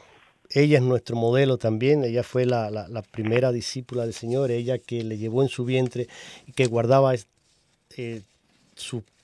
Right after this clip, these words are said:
palabra y su enseñanza en su corazón y la meditaba. Eso es lo que tenemos que hacer y que tenemos que imitar. Mira,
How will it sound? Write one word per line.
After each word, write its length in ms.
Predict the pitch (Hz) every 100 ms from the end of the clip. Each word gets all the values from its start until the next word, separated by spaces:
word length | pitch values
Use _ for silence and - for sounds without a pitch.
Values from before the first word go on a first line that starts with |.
| -
palabra 460 | 117 135 156 139
y 40 | 131
su 120 | -
enseñanza 520 | 110 113 113 135 127
en 40 | 123
su 140 | 113
corazón 500 | - 113 107 139 139
y 40 |
la 100 | 123
meditaba. 540 | 117 113 110 147 156 143
Eso 460 | - 185 196 - 123
es 100 | 120
lo 140 | 131
que 120 | 120 113
tenemos 400 | 113 117 131 117
que 120 | 117
hacer 280 | - 131 131
y 60 |
que 120 | 117
tenemos 320 | 104 104 117 -
que 100 | 120
imitar. 320 | 113 120 110
Mira, 440 | 139 165 147 127